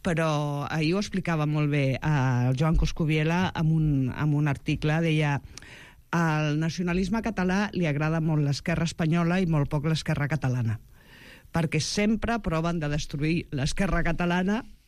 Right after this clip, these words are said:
pactant". De fet, ho fan amb l'Esquerra i ho fan amb el P P, i el P P és un partit al qual han destrossat per aquesta via a Catalunya. Am, jo crec que, eh, Esquerra està jugant amb aquests dos miratges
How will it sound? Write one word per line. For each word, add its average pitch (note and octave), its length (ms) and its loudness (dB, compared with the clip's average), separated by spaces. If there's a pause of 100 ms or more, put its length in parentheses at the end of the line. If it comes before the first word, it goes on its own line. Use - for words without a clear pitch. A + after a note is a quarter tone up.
(320)
pactant". F3+ 560 -2 (340)
De C3 160 -12
fet, C3 140 -8
ho D3 80 -6
fan C#3 180 -6
amb C#3 80 0
l'Esquerra F3 380 -2
i - 20 2
ho - 60 -8
fan D3 160 0
amb D3+ 80 2
el C#3+ 100 0
P D3+ 80 0
P, E3 140 0 (100)
i D#3+ 80 -2
el C#3 80 -2
P C3+ 160 -4
P E3+ 140 0 (100)
és D3+ 140 -4
un D3 80 -2
partit D3+ 260 -2
al C#3 160 -2
qual D#3 160 0
han D3+ 160 0
destrossat C#3+ 640 -2
per - 140 -2
aquesta D3 340 -2
via C#3+ 160 2
a C#3+ 80 -2
Catalunya. B2 540 -2 (880)
Am, C#3+ 800 2
jo G#3 180 2
crec C4+ 220 -4
que, F3 100 0
eh, - 1400 -4 (260)
Esquerra F3+ 560 0 (260)
està - 480 -2
jugant D#3+ 480 0
amb C#3 140 -2
aquests - 340 -6
dos D3+ 240 0
miratges D#3 1000 -2